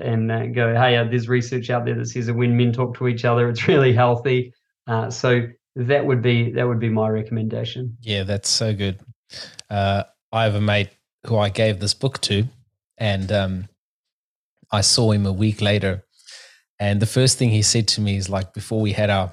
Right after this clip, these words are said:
Speaker 2: discussion about why we met, which was unrelated, he said, "I just first have to make a, you know, a humble brag."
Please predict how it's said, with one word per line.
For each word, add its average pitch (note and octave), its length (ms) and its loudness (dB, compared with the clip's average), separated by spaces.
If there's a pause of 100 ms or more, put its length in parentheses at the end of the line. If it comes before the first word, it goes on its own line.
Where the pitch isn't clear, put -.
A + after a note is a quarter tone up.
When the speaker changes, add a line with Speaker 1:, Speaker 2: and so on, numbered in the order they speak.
(360)
Speaker 2:
discussion A2 720 -2
about - 320 -4 (140)
why G2+ 260 -2
we F2+ 100 -2
met, A2 320 0 (140)
which G#2 200 -12
was - 380 -2 (120)
unrelated, A2 680 0 (560)
he - 60 -4
said, A2 120 -2
"I G#2 180 2
just A2+ 300 0
first B2 300 2
have A2 180 0
to - 100 2
make G#2+ 280 2
a, G#2 180 2
you G#2+ 100 2
know, A2 120 4
a G#2+ 40 4
humble A2+ 280 2
brag." A2+ 440 2